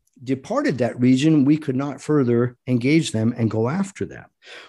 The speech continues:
Well, it took no time at all for the Korean pilots to figure this out, and they used it greatly to their advantage. And so it went again, horribly so, with Vietnam,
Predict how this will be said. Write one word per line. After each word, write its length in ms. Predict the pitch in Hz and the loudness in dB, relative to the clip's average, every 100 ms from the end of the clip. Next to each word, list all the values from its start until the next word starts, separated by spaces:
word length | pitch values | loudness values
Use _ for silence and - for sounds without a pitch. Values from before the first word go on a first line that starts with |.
| - | 0
Well, 180 | 151 139 | 4 4
it 100 | 135 | 4
took 220 | 175 165 | 0 4
no 180 | 165 165 | 2 2
time 360 | - 165 156 | 2 2 4
at 100 | 127 | 2
all 500 | 156 170 120 131 139 _ | 2 2 2 0 -2 _
for 140 | - 151 | -2 -2
the 100 | 135 | 0
Korean 680 | - 151 170 156 139 135 | 0 2 4 6 4 4
pilots 580 | 131 185 233 127 139 - - | 0 -4 2 2 2 -4 -4
to 260 | 156 131 | 0 0
figure 320 | 123 208 160 | 0 0 2
this 260 | 123 127 127 | 0 -2 -2
out, 300 | 196 151 156 143 | -2 -2 -2 0
and 160 | 151 | 2
they 320 | 160 151 151 143 | 4 2 2 -2
used 480 | 127 170 220 156 | -2 2 2 2
it 160 | 127 123 | -2 0
greatly 460 | 120 196 139 120 117 | 0 0 0 -4 -4
to 160 | - | -8
their 240 | 113 123 117 | -6 -6 -4
advantage. 760 | 104 104 147 143 185 - - _ _ _ _ _ _ - - - - | -8 -6 -8 -8 -10 -16 -20 _ _ _ _ _ _ -20 -20 -18 2
And 160 | 160 | 2
so 360 | 160 - 226 208 | 4 4 6 6
it 100 | 180 | 4
went 280 | 170 196 202 | 2 4 4
again, 680 | 156 180 202 131 147 151 _ | 4 2 2 4 4 2 _
horribly 580 | - 196 269 247 135 127 | -6 2 6 6 6 2
so, 520 | 123 - 131 131 143 147 | 0 -2 0 0 -2 -2
with 260 | 143 - | -4 -2
Vietnam, 800 | 151 208 143 143 208 147 135 | 0 0 0 -4 -4 0 0